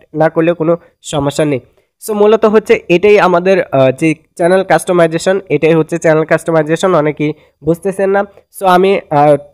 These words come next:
পুরোটাই বোঝানোর চেষ্টা করেছি, তবে কতটুকু বুঝাইতে পারছি আমি জানি না। তবে ভিডিওটি কেমন লেগেছে আপনারা অবশ্যই, আহ, কমেন্ট বক্সে জানাবেন। তো চ্যানেল কাস্টমাইজেশন কিন্তু একটা চ্যানেলের খুব গুরুত্বপূর্ণ বিষয়, আশা করছি বুঝতে পেরেছেন।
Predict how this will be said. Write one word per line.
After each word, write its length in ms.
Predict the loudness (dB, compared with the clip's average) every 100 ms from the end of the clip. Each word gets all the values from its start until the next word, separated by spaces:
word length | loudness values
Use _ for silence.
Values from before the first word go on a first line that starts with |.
| -6
পুরোটাই 320 | -4 0 0
বোঝানোর 360 | 0 0 0 0
চেষ্টা 320 | -2 -2 -4
করেছি, 380 | -2 -2 -2 -2
তবে 220 | 0 0
কতটুকু 360 | 0 -2 -6 -6
বুঝাইতে 360 | -2 0 -2 -2
পারছি 240 | -2 -2
আমি 160 | -2 0
জানি 240 | 0 0
না। 140 | -2 -6 -18 -20 -8
তবে 320 | 0 4 4 0 _ _ _
ভিডিওটি 340 | -4 -2 -2
কেমন 300 | 0 2 4
লেগেছে 320 | 2 0 0 0
আপনারা 300 | 2 2 2
অবশ্যই, 420 | 0 0 -2 -2 _ _
আহ, 120 | -6 0
কমেন্ট 340 | 2 2 2
বক্সে 400 | -2 0 -2 -2 -2
জানাবেন। 420 | 0 2 2 0 -4 _ _ _
তো 100 | -8
চ্যানেল 280 | 0 2 2
কাস্টমাইজেশন 640 | 0 0 2 0 0 -4 -4
কিন্তু 260 | -2 0
একটা 220 | 0 0
চ্যানেলের 520 | 0 0 2 2 0 -2
খুব 260 | -6 -6
গুরুত্বপূর্ণ 580 | -4 -4 -4 -6 -4 -4
বিষয়, 320 | -4 -4 -4 -6
আশা 180 | -6 -6
করছি 280 | -6 -6
বুঝতে 280 | -6 -6 -6
পেরেছেন। 380 | -2 -2 -2